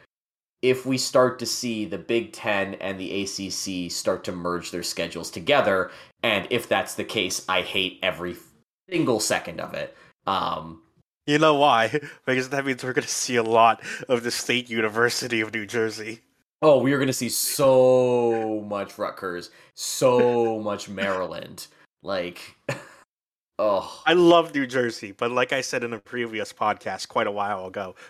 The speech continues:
Speaker 2: no one in New Jersey likes to acknowledge the existence of the State University of New Jersey unless you're an alum of the State University of New Jersey. And even then, most of them do not acknowledge the athletics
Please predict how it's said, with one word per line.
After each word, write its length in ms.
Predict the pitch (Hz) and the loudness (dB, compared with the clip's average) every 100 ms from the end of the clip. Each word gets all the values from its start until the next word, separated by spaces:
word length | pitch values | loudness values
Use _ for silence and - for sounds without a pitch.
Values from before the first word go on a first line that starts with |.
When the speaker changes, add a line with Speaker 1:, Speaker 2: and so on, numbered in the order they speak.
| - | -2
Speaker 2:
no 80 | 123 | 0
one 200 | 123 120 | 2 -2
in 120 | 117 | -4
New 120 | 110 107 | -8 -8
Jersey 400 | 107 104 98 101 | -6 -8 -8 -8
likes 200 | 101 - | -8 -8
to 120 | - | -10
acknowledge 480 | 98 104 98 98 - | -10 -6 -6 -6 -10
the 100 | 107 | -14
existence 600 | 92 104 107 - 95 - - - - | -12 -8 -8 -8 -12 -14 -20 -16 -10
of 140 | 104 | -10
the 100 | 113 | -8
State 300 | - 107 - | -8 -8 -8
University 480 | 107 98 101 - 101 | -14 -10 -8 -8 -12
of 100 | 92 | -14
New 120 | 98 | -16
Jersey 380 | 92 95 - 101 | -14 -14 -14 -14
unless 320 | 95 104 - | -10 -10 -8
you're 160 | 98 95 | -8 -6
an 60 | |
alum 300 | 92 95 90 _ - | -6 -8 -10 _ -10
of 180 | 101 95 | -10 -10
the 80 | |
State 240 | - - 98 | -10 -10 -10
University 520 | 95 95 101 - 98 | -14 -14 -16 -16 -18
of 140 | 92 95 | -20 -20
New 80 | |
Jersey. 420 | 95 110 101 - - - - | -20 -20 -18 -20 -20 -20 -6
And 140 | 131 139 | -2 -2
even 300 | 135 113 104 | -2 -4 -2
then, 220 | 120 98 | -2 -2
most 220 | 104 - | -4 -4
of 60 | 104 | -4
them 120 | 98 | -6
do 100 | 107 | -4
not 220 | 104 101 | -4 -4
acknowledge 400 | 98 104 104 101 | -4 -4 -4 -4
the 100 | - | -4
athletics 540 | 110 - 143 - - | -2 2 2 0 -10